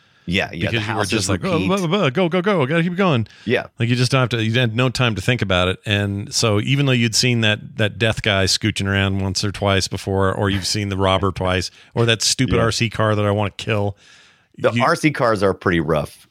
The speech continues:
Speaker 1: Uh, the,
Speaker 2: Yeah.
Speaker 1: I
Speaker 2: You
Speaker 1: never
Speaker 2: know
Speaker 1: had
Speaker 2: why?
Speaker 1: trouble with the
Speaker 2: Because they don't
Speaker 1: wheels.
Speaker 2: have any, there's no prediction as to what they're gonna do.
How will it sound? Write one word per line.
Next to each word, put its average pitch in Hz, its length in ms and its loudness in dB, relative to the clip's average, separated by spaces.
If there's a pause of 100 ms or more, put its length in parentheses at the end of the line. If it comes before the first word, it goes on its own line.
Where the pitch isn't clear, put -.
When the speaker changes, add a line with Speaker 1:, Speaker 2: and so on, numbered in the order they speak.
Speaker 1:
Uh, 98 80 -2
the, 113 80 -2
Speaker 2:
Yeah. 123 220 0 (140)
Speaker 1:
I 113 60 -4
Speaker 2:
You 123 60 -4
Speaker 1:
never 147 140 0
Speaker 2:
know 160 80 0
Speaker 1:
had 139 40 -2
Speaker 2:
why? 131 160 0
Speaker 1:
trouble 185 160 -2
with 147 100 -2
the 156 60 -2
Speaker 2:
Because 147 100 0
they 143 120 0
don't 147 80 -2
Speaker 1:
wheels. 147 80 -2
Speaker 2:
have 143 140 0
any, 160 500 0
there's 143 260 -2
no 151 240 0
prediction 151 460 -2
as 107 120 2
to 113 80 -2
what 113 140 0
they're 110 80 0
gonna 101 200 0
do. 98 220 -2